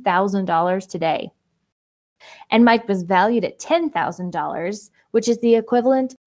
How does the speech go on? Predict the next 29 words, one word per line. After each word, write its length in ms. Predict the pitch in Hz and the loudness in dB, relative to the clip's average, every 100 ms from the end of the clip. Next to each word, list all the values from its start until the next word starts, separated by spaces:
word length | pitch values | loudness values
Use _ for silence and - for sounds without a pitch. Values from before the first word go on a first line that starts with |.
| _ _ - | _ _ 0
of 120 | 233 | 4
about 260 | 233 214 | 6 6
a 60 | 214 | 6
hundred 300 | 220 214 202 | 2 2 0
and 100 | 202 | -2
sixteen 600 | 202 196 - 240 226 202 - | -4 -8 -4 -2 0 -2 -4
thousand 560 | 214 220 262 233 190 - | 0 4 4 4 0 -2
dollars 640 | - - 69 - - - _ _ | -2 -2 -2 -6 -12 -18 _ _
in 120 | 214 | 0
today's 380 | 208 180 175 170 | 2 2 0 -2
money. 360 | 185 175 165 - _ _ _ _ _ _ _ _ | -6 -6 -8 -14 _ _ _ _ _ _ _ _
So 160 | - 233 | 0 4
needless 320 | 254 262 285 | 4 2 -2
to 140 | 294 | -6
say, 380 | - 175 160 170 - | -4 -2 -2 -8 -12
while 260 | - 214 208 | 0 4 6
Mike's 320 | 196 202 - | 4 0 -4
continued 480 | 220 202 202 196 180 | -2 -2 0 -2 -4
existence 680 | 165 170 196 190 240 233 | -6 -4 -4 -2 -4 -4
wasn't 300 | 254 254 269 | -2 0 0
a 40 | 269 | 0
miracle, 640 | 262 262 269 302 302 302 _ _ _ _ _ | 0 -2 -4 -2 -2 -6 _ _ _ _ _
the 80 | 208 | 2
money 500 | 202 208 247 202 185 | 4 6 4 4 0
that 160 | 180 180 | -2 0
his 160 | 190 190 | -2 -2
popularity 800 | 202 190 196 185 190 196 180 175 | -4 -2 0 0 2 0 -2 -6
brought 580 | 160 190 208 - - | -4 2 2 2 -4
to 180 | - 190 | -6 -6